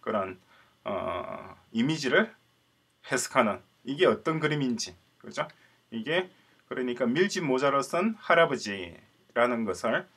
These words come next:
어, 분리해내는 거죠. 다른 호랑이나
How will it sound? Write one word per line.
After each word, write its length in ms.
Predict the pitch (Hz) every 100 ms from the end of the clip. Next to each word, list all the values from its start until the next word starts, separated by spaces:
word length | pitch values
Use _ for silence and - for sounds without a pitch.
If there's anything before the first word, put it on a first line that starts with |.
| _ _ -
어, 720 | 101 92 90 87 87 87 - _ _ _ _ _ _ _ _ _ _
분리해내는 520 | - 135 196 170 113
거죠. 240 | 110 110 90
다른 400 | 110 131 131 123
호랑이나 640 | 120 139 147 147 113 147